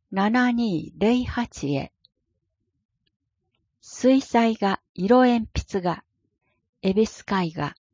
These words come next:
第一、第三金曜日の午前十時から正午まで。生涯学習センターで。入会金三千円。会費月三千円。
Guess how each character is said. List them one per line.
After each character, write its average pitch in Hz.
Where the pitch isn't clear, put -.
第 240
一、 226
第 247
三 262
金 254
曜 247
日 165
の 170
午 247
前 190
十 220
時 185
か 165
ら 170
正 233
午 160
ま 160
で。 156
生 254
涯 247
学 220
習 269
セ 254
ン 202
タ 143
ー -
で。 -
入 247
会 233
金 214
三 214
千 196
円。 165
会 233
費 214
月 -
三 202
千 185
円。 165